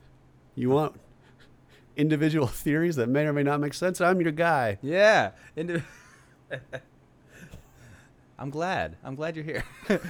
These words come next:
Speaker 2: This is good. I'm learning a lot, and I'm developing new opinions based on what you're telling me.
Speaker 1: Good. Everyone needs an opinion.
Speaker 2: Yeah. I'm, I'm, I'm getting more and more entrenched in what I believe.
Speaker 1: Yeah.
Speaker 2: So that's, at the end of the day, isn't that what we're all supposed to do?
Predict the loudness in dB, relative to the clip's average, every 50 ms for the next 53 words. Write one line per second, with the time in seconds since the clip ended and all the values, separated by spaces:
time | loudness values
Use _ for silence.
0 | -10 -8 -8 -6 -8 -8 -6 -6 -6 -6 -4 -2 -2 -2 -2 -2 -2 -2 -2 -2
1 | -4 -4 -4 -2 -2 -2 -2 -2 -4 -8 -8 -8 -6 -6 -4 -4 -4 -4 -4 -4
2 | -6 -6 -4 -4 -6 -6 -8 -8 -10 -10 -10 -12 -10 -8 -8 -8 -8 -8 -10 -10
3 | -10 -10 -12 -12 -12 -14 -14 -12 -12 -6 2 4 6 6 6 4 2 0 0 0
4 | 2 2 4 4 4 4 2 2 0 -2 -6 -4 -4 -4 -2 -2 -2 -4 -6 -8
5 | -10 -8 -8 -8 -8 -10 -14 _ _ _ _ _ _ -18 -16 -16 -14 -12 -12 -12
6 | -12 -12 -14 -14 -14 -14 -12 -10 -8 -8 -8 -8 -8 -8 -8 -8 -8 -8 -8 -8
7 | -10 -10 -10 -10 -12 -12 -12 -12 -14 -14 -12 -10 -10 -10 -10 -10 -12 -12 -14 -14
8 | -16 -20 -20 -20 _ _ -20 -12 -6 -4 -4 -4 -4 -8 -14 -20 -20 _ -20 _
9 | -20 -16 -12 -12 -12 -12 -12 -14 -12 -12 -14 -12 -10 -10 -10 -8 -8 -8 -8 -6
10 | -6 -6 -6 -6 -8 -10 -10 -12 -12 -12 -10 -10 -8 -6 -6 -6 -8 -10 -16 -16
11 | -16 -16 -14 -14 -14 -14